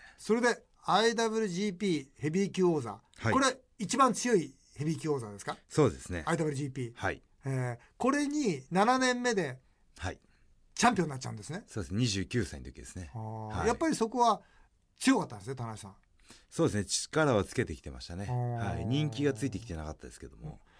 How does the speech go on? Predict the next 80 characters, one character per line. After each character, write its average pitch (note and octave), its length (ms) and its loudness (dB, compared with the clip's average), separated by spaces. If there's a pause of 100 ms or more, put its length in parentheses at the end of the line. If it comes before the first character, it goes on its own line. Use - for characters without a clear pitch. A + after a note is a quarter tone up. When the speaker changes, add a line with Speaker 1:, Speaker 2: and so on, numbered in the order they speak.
(160)
Speaker 1:
で B3+ 60 -2
も A#3 80 2
そ A3+ 140 0
の C#4+ 60 0
時 B3+ 200 0
に、 F3+ 220 2
Speaker 2:
は C3+ 60 -4
い。 B2+ 80 -10 (160)
Speaker 1:
そ F#3+ 160 -4
の D3+ 320 0
多 A#3 100 4
く A3 80 -4
の E3+ 80 2
フ D3 140 -4
ァ C#3+ 60 -2
ン B2+ 40 -4
か G#2+ 120 -10
ら A2 60 -8
ね、 E3 200 -6
Speaker 2:
は G2 160 -6
い。 D2+ 80 -8
Speaker 1:
棚 C4+ 260 -2 (160)
橋 G#3 140 -6
だ E3 160 -4
け A3+ 100 -2
は G3 100 4
嫌 D3 140 0
だ。 A#2 140 -6 (440)
Speaker 2:
は F2 180 -8
い。 - 80 -14 (120)
Speaker 1:
と A#3 80 2
い A#3 40 4
う A3+ 40 4
こ A3+ 60 2
と F#3 100 2
で、 D3+ 80 0
ま C#3 120 -2
あ、 B2 40 0
ブ B2 160 -2
ー D#3+ 60 2
イ D#3+ 80 2
ン D#3 100 -2
グ D3 80 -2
を D3 80 -4
ね、 F#3 60 -6
Speaker 2:
そ A#3 60 -10
う - 20 -16
で - 20 -20
す - 220 -10
ね。 C3 60 4
Speaker 1:
か E3+ 40 4
な E3 100 0
り C#3 60 0
受 C3 220 -2
け - 20 0
ら D3+ 100 2
れ C#3 80 0
た A#2+ 140 -6
と - 100 -8
い G2 80 0
う G2 60 -6
こ - 120 -14
と B2 100 -6
も A2 200 -6 (240)
書 - 100 -8
か D#3+ 100 0
れ C#3 80 -6
て C3+ 80 -6
る A2+ 60 -6
ん G#2+ 40 -10
で G2+ 80 -10
す - 60 -18
け - 80 -10
ど、 G#2 60 -8
Speaker 2:
は G2 120 -2
い。 - 100 -10
Speaker 1:
な C4 220 6
ん F4+ 60 4
で D#4+ 100 0
棚 E3 240 -2